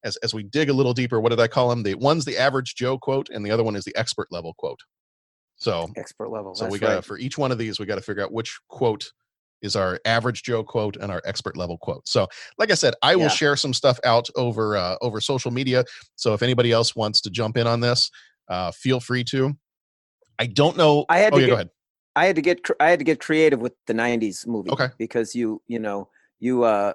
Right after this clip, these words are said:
Speaker 2: limited the number of categories and,
Speaker 1: Mm-hmm.
Speaker 2: you know, said, "Don't mess with my cat," you know, "Don't mess with my
Speaker 1: Mm-hmm.
Speaker 2: columns," and all. So I had to get, I had to c-, get creative to kinda, like, you know, fit within, you know, the, the, the
Speaker 1: Okay.
Speaker 2: limitations.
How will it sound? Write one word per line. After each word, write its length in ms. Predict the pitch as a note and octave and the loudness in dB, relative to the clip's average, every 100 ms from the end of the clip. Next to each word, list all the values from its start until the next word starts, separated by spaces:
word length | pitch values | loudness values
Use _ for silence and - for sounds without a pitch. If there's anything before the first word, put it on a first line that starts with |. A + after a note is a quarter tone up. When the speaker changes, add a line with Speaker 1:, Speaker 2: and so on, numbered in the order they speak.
| B2+ | -4
Speaker 2:
limited 500 | B2 D3 C#3+ C3+ G#2 _ | 0 4 4 2 -2 _
the 120 | B2+ B2 | -4 -2
number 180 | B2 | 0
of 100 | A2 | -2
categories 640 | - A#2+ A#2 B2+ B2+ C3+ - | 0 0 2 0 0 -2 -4
and, 100 | A#2 | -6
Speaker 1:
Mm-hmm. 140 | A#2 - A#2 | -6 -10 -10
Speaker 2:
you 80 | |
know, 100 | G2+ | -10
said, 320 | F#2+ - G#2+ E2+ | -8 -4 -6 -6
"Don't 180 | B2 A2+ | -12 -6
mess 220 | B2 - | -6 -6
with 100 | A2+ | -8
my 80 | G#2+ | -8
cat," 240 | - A2+ - | -4 -6 -4
you 120 | A#2+ | -4
know, 140 | A2 A2 | -4 -2
"Don't 300 | B2 B2 B2 | -2 -2 -4
mess 240 | B2 - | -4 -6
with 100 | A2+ | -8
my 80 | F#2+ | -8
Speaker 1:
Mm-hmm. 160 | - | 0
Speaker 2:
columns," 380 | A#2 A2+ A#2+ A#2 | 0 2 -2 -6
and 80 | - | -6
all. 180 | G#2 A2 | -6 -2
So 140 | C3+ | 2
I 60 | C#3 | 2
had 180 | D3+ C3+ | 2 2
to 60 | |
get, 180 | B2+ A#2 _ _ _ _ _ _ _ _ - | 0 0 _ _ _ _ _ _ _ _ -2
I 80 | D#3 | 2
had 140 | F3+ | 4
to 80 | D#3+ | 2
c-, 120 | - - - | -2 -6 2
get 180 | E3+ | 2
creative 640 | - D#3 D3+ D3 C3+ F#2 - | 2 2 6 6 6 0 -4
to 100 | A#2 | -8
kinda, 260 | C3 A#2+ A2 | -4 -2 -2
like, 260 | G#2 F#2+ _ - | -2 -4 _ -12
you 80 | A2 | -8
know, 80 | G2+ | -8
fit 280 | - C3+ - | -4 -4 -2
within, 500 | A#2+ - A2+ G#2+ G2 _ _ _ _ _ _ _ - | -4 -2 -4 -4 -10 _ _ _ _ _ _ _ -10
you 100 | A2 | -6
know, 140 | G2+ | -6
the, 260 | F#2 G2+ F#2 | -6 -6 -8
the, 180 | - G#2 A#2 | -8 -8 0
the 120 | C3+ | 0
Speaker 1:
Okay. 80 | C3 | 2
Speaker 2:
limitations. 800 | C3 - A#2+ C3 B2 - - | 0 0 -2 -2 -6 -10 -18